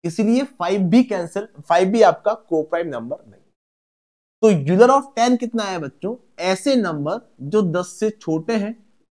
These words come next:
और दस से कोप्राइम है, ऐसे कितने number हैं? ऐसे केवल चार number है, बोलो हाँ या ना।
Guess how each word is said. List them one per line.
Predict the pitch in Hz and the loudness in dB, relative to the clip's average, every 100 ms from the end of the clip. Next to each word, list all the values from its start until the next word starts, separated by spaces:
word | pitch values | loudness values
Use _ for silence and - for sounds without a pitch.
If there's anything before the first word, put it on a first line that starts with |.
| - | -6
और | 180 156 | -4 -2
दस | 175 180 - | -2 -4 -4
से | 233 | -4
कोप्राइम | - - 196 196 226 226 190 | -4 0 0 2 0 0 -2
है, | 127 - _ _ _ _ - | -6 -14 _ _ _ _ -10
ऐसे | 190 254 | -6 -6
कितने | 254 202 220 262 | -6 -6 2 2
number | 240 190 160 | 2 0 -2
हैं? | 127 110 - | -4 -10 -16
ऐसे | 175 - | -14 -10
केवल | 226 196 208 214 - _ - | -8 -6 -6 -6 -12 _ -4
चार | 160 175 | -4 -4
number | 147 139 143 147 | -6 -8 -8 -8
है, | 147 | -8
बोलो | 117 120 | -10 -14
हाँ | 104 98 | -16 -20
या | |
ना। | 71 _ | -20 _